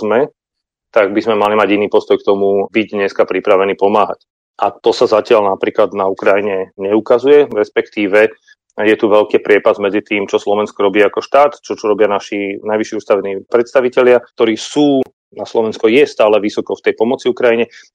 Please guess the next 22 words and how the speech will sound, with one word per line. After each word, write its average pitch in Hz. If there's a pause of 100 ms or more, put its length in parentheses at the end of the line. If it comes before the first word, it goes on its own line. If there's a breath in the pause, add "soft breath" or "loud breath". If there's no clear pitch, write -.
ale 107
je 117
tu -
priepas 101
medzi 104
tým, 101
čo 101
si -
vy-, 98
myslí 98
väčšina 98
obyvateľstva, 95 (540 loud breath)
alebo 104 (100)
ako -
k -
tomu 101
prístupuje 101
významná 101
časť 98
obyvateľstva 92
Slovenskej 104
republiky. 92